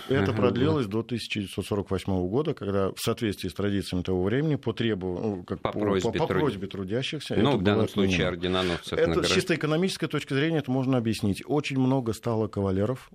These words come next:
Speaker 1: очень много. Э, счет шел на многие миллионы. И, соответственно, для государства, которое переживало очень трудные времена, э, это было накладно.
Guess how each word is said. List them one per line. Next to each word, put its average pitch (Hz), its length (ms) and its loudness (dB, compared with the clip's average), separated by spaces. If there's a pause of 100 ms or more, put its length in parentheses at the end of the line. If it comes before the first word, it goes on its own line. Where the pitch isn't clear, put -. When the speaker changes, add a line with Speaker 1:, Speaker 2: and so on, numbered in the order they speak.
Speaker 1:
очень 113 320 0
много. 110 520 -2
Э, 101 400 2
счет 123 300 -2
шел 113 240 0
на 110 80 2
многие 107 340 0
миллионы. 98 560 0 (560)
И, 107 140 2
соответственно, 110 760 0
для 104 180 0
государства, 117 540 -4
которое 98 340 -2
переживало 101 640 0
очень 90 300 -4
трудные 95 340 -2
времена, 101 580 0
э, 95 220 -2
это 104 160 -2
было 95 260 0
накладно. 73 560 -6